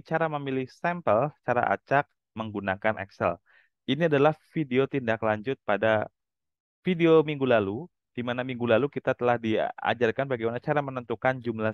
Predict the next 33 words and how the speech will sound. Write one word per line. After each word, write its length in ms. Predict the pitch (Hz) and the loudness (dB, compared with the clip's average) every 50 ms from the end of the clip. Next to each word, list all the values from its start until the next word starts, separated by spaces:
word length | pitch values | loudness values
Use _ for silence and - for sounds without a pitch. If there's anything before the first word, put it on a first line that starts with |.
| - - | -4 -4
sampel 320 | 113 110 110 113 110 110 | -6 -4 -4 -4 -4 -4
minimal 400 | 110 110 110 104 104 101 104 120 - - | -4 -6 -6 -4 -2 0 0 0 0 0
agar 480 | 104 101 101 98 101 101 107 107 - - 95 | 0 -2 0 0 2 2 2 2 -2 -4 -4
representatif. 880 | 98 101 - - 95 95 - - 98 95 92 90 - - 123 101 87 _ _ _ _ _ _ _ _ _ _ _ _ _ _ - | -4 -4 -4 -6 -8 -8 -8 -8 -6 -2 -2 -2 0 -2 -2 -2 -4 _ _ _ _ _ _ _ _ _ _ _ _ _ _ -2
Nah, 80 | 131 | -2
pada 240 | 127 - 131 127 139 | 0 0 0 0 0
minggu 160 | 139 139 123 | -2 -4 -2
lalu 240 | 135 135 127 135 156 | 0 2 2 2 2
kita 240 | - - - - 147 | 0 -2 -2 -4 -2
menggunakan 480 | 147 143 131 127 120 120 117 - 127 127 | -2 -4 -4 -4 -4 -2 -2 -2 -4 -4
contoh 560 | - 135 123 120 117 - 135 135 139 135 - | -4 -4 -6 -4 -4 -4 -2 -2 -2 -2 -4
seribu 480 | - 123 113 110 107 104 104 113 117 | -4 -2 -2 -2 -2 -4 -4 -4 -2
orang 320 | - 107 104 101 104 101 101 | 0 0 2 2 2 0 0
konsumen. 720 | 95 98 98 101 - - 104 98 101 101 110 123 147 147 - _ | -4 -6 -6 -6 -6 -8 -8 -6 -4 -4 -4 -4 -6 -10 -14 _
Setelah 160 | - 107 101 | -4 -4 -4
menggunakan 580 | 101 107 104 98 101 98 98 95 - 98 98 98 | -4 -4 -6 -6 -4 -4 -4 -2 0 -2 -2 -2
rumus 380 | 101 101 101 101 101 95 - - - | -2 -4 -4 -6 -6 -8 -10 -10 -6
Slovin, 480 | - 143 156 160 - - 110 117 127 131 | -4 -2 -2 -2 -2 -4 -6 -6 -6 -6
kita 380 | - - 110 - 107 104 104 98 - _ _ _ _ _ _ _ _ | -8 -8 -2 2 2 2 2 2 -2 _ _ _ _ _ _ _ _
peroleh 480 | _ 113 117 120 113 107 104 123 151 147 - _ _ _ _ _ _ _ - | _ 2 2 4 4 4 4 4 2 -2 -6 _ _ _ _ _ _ _ -12
sembilan 320 | 117 110 104 104 107 104 - | -10 -4 -2 -2 -2 -2 -2
puluh 200 | - 110 113 110 | -2 -2 -2 0
satu 280 | - 117 104 - 117 107 | -2 -4 -6 -6 -8 -10
sampel 480 | - 113 98 95 98 - 113 127 135 | -8 -8 -8 -6 -2 -2 0 0 0
yang 120 | 127 110 107 | -2 -4 -6
ki-, 160 | - 104 101 - _ - - _ - | -8 -8 -10 -10 _ -20 -20 _ -6
akan 360 | - 117 - - 165 160 147 | -4 -4 -2 -2 -4 -4 -4
kita 240 | - - - - 92 | -6 -6 -4 -4 -4
ambil 320 | 92 90 90 117 131 131 113 | -4 -4 -4 -4 -4 -2 -2
dari 200 | 90 87 110 113 | -2 -2 -2 -4
seribu 400 | - - - 107 98 - - 95 | -6 -6 -6 -6 -6 -4 -6 -4
orang 280 | 78 92 92 101 110 107 | -2 0 0 -2 -2 -4
konsumen. 520 | 101 101 98 - - 98 90 85 82 82 | -6 -10 -10 -10 -10 -8 -8 -8 -8 -10